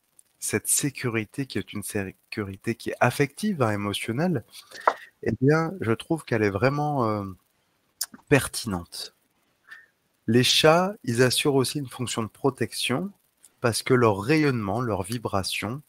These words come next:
elles éloignent les énergies négatives. Ça, on en reparlera, je reviendrai en discuter en détail.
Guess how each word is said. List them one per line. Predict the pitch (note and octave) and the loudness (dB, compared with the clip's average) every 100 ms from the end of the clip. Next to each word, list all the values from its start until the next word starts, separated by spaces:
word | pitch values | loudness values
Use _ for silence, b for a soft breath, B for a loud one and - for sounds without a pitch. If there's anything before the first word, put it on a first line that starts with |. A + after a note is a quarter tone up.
| _ _ | _ _
elles | G2+ G2 | -2 2
éloignent | G#2 G#2 B2+ C#3+ | 2 2 2 2
les | A2+ G2 | -2 -2
énergies | G#2+ A2 B2 | -2 -2 -2
négatives. | B2 G#2 G#2 - - - _ _ _ _ b b b b - | -2 -2 -2 -4 -12 -14 _ _ _ _ b b b b 0
Ça, | C3+ B2 | 4 4
on | A2 | 4
en | |
reparlera, | - - G2+ G2 F#2 F#2 C#3 E3 | -2 6 6 6 2 2 2 2
je | B2 | -2
reviendrai | G2+ F#2+ F#2 F#2 G2 | -4 -2 -4 -2 -2
en | F#2+ | -2
discuter | F#2 F2+ - F#2 - | -6 -8 -8 -10 -6
en | F#2+ F2+ | -4 -4
détail. | F2+ F2+ G2+ C#3+ D#3+ | -8 -4 0 0 -2